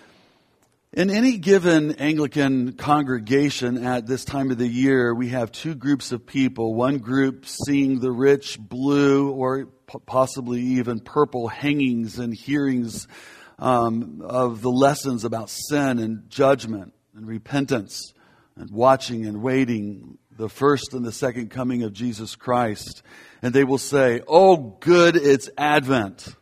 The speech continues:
And then there's another group that will say something like, "Where are the Christmas decorations? Why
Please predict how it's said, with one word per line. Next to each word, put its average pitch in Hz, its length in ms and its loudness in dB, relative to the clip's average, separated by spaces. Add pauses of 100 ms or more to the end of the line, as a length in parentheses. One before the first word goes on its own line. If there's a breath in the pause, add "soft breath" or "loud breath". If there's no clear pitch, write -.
(500 loud breath)
And 190 160 2
then 247 120 4
there's 233 180 4
another 196 300 6
group 131 400 2
that 139 160 4
will 131 100 0
say 135 380 4
something 131 420 -2
like, 120 520 2
"Where 143 440 -2
are 185 180 -2
the 180 140 -4
Christmas 180 460 -6
decorations? 101 1000 -8
Why 151 400 2